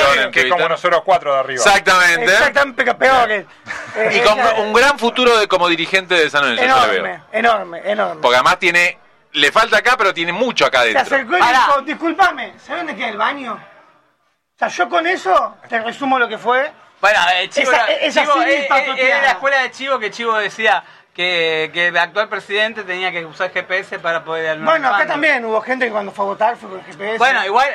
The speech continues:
Speaker 4: ah, convengamos que cuando yo le, lo digo públicamente, tengo WhatsApp acá, lo mostré el otro día de cosas. Cuando le pregunté, era una pregunta muy simple. ¿Qué antecedente? Porque yo sé, por ejemplo, que Romano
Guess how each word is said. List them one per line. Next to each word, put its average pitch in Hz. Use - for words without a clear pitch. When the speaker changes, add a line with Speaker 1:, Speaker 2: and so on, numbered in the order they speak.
Speaker 4:
ah, 151
convengamos 208
que 180
cuando 165
yo 294
le, 330
lo 240
digo 190
públicamente, 175
tengo 185
WhatsApp 175
acá, 208
lo 240
mostré 190
el 190
otro 185
día 190
de 196
cosas. 170
Cuando 160
le 170
pregunté, 240
era 370
una 330
pregunta 320
muy 381
simple. 151
¿Qué 302
antecedente? 277
Porque 175
yo 285
sé, 277
por 160
ejemplo, 202
que 185
Romano 226